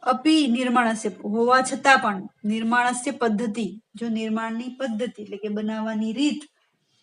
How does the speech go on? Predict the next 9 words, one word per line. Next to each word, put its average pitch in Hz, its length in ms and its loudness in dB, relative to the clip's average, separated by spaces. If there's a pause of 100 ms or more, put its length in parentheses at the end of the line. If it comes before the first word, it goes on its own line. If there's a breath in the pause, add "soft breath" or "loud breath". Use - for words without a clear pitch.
(240)
ન 226 140 4
અવગતા, 233 560 2 (240)
જાણતા 208 340 -4
ન 226 120 0
હોય 240 320 -4
અથવા 202 200 -6
આવડતી 214 320 -4
ન 240 120 0
હોય 233 380 2